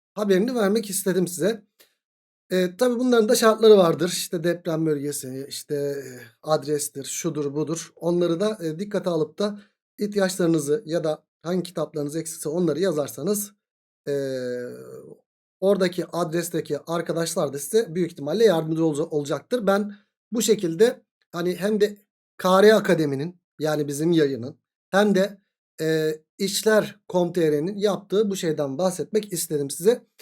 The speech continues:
E, ayrıca tabii ki bunun haricinde çok fazla bir, e, yerler vardır. Şu an benim bildiklerim bunlar ve aynı zamanda biz okul anlamında destekte bulunanları söyledik burada ama kurs anlamında da çok destekte bulunan arkadaşlar oldu. Mesela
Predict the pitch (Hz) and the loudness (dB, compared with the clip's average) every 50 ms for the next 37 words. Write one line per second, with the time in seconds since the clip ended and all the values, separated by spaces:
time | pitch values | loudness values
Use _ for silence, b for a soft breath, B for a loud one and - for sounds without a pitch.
0 | - _ _ _ _ _ - 165 160 165 165 160 160 160 156 156 151 151 156 - | -20 _ _ _ _ _ -4 -2 0 0 0 0 0 -2 -2 -2 -2 -4 -6 -10
1 | - - _ _ _ _ _ _ _ _ 180 196 233 262 269 254 220 262 262 262 | -16 -20 _ _ _ _ _ _ _ _ 0 0 2 2 0 0 2 2 2 2
2 | 294 - _ _ _ _ _ _ _ _ _ _ _ - - 240 240 262 233 214 | 0 -6 _ _ _ _ _ _ _ _ _ _ _ -2 0 2 2 0 -2 -4
3 | 254 254 226 160 139 135 127 127 143 170 226 262 269 254 240 233 226 220 226 247 | -4 -6 -6 -10 -14 -16 -8 -2 0 0 2 2 2 2 2 2 2 2 0 0
4 | 240 269 262 262 - 254 247 247 - 240 240 233 220 208 240 220 208 226 226 233 | -2 -2 -2 -4 -4 -6 -6 -4 -4 -2 0 0 2 2 0 0 0 0 0 -2
5 | 233 - 160 170 170 175 175 175 175 180 - _ 170 180 - _ 156 151 135 143 | -2 -6 -8 -4 0 0 2 2 0 -2 -6 _ -20 -20 -20 _ -16 -8 -2 0
6 | 180 196 208 214 226 247 247 208 165 196 214 240 226 185 165 127 117 - - - | 2 2 2 2 2 2 2 2 4 4 4 4 2 0 -2 -2 -4 -6 -4 -2
7 | 202 220 220 226 214 196 202 220 220 208 202 185 180 - 185 190 220 226 214 175 | 0 0 2 2 2 2 2 2 2 0 -2 -4 -4 -2 0 2 2 2 2 0
8 | 156 160 208 247 247 202 202 220 233 b b b b _ _ _ _ _ _ _ | -2 -2 -2 -2 2 4 4 4 4 b b b b _ _ _ _ _ _ _
9 | - 190 233 254 262 240 247 247 240 240 240 240 240 247 220 226 226 208 208 - | 2 2 2 2 2 0 0 0 0 0 0 2 2 2 2 0 -2 -2 -2 -2
10 | 180 180 233 240 233 233 233 233 233 233 220 220 202 214 208 208 226 220 220 226 | 0 2 2 2 2 2 0 0 0 2 2 4 4 4 4 4 2 2 4 4
11 | 233 214 214 214 214 214 214 214 214 226 226 220 226 208 180 165 - - - 151 | 4 4 4 4 4 4 4 4 4 4 4 4 4 4 4 4 2 0 -2 -2
12 | 151 165 220 254 254 214 170 - - - - 233 208 - 220 214 214 220 220 226 | 0 0 0 0 2 2 0 0 -2 -4 -6 -4 -2 0 2 2 2 2 2 2
13 | 226 240 240 247 226 214 - 208 202 208 202 185 190 180 - - 196 196 202 - | 2 2 2 2 2 0 -2 -6 -6 -2 0 0 0 0 0 -4 -4 0 2 2
14 | 202 190 185 185 190 190 185 185 185 180 190 180 180 175 180 185 165 165 165 202 | 2 4 4 2 4 4 4 4 4 4 2 0 0 0 0 0 0 0 0 0
15 | 214 277 262 208 196 196 196 196 185 190 208 220 - _ | -2 -2 -2 0 0 0 2 2 2 2 0 0 -4 _